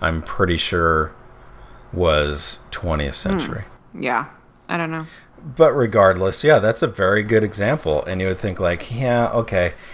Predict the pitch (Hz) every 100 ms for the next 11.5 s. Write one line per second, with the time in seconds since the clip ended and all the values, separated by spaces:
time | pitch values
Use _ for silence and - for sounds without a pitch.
0 | - 117 113 120 - - 120 113 120 123
1 | 120 127 - 101 101 104 98 98 - 101
2 | 95 - - 110 110 107 101 95 90 -
3 | - - - _ - - 123 113 110 101
4 | 101 104 98 95 - - 104 98 95 -
5 | 98 90 85 - - - - - 101 87
6 | 80 80 - - 92 85 - 113 98 98
7 | 90 - 92 - 92 85 - 87 82 82
8 | - 82 - 87 78 80 73 - - 71
9 | 52 - 82 80 - - - - 131 143
10 | 131 - - - - - - - - 165
11 | 202 85 90 92 87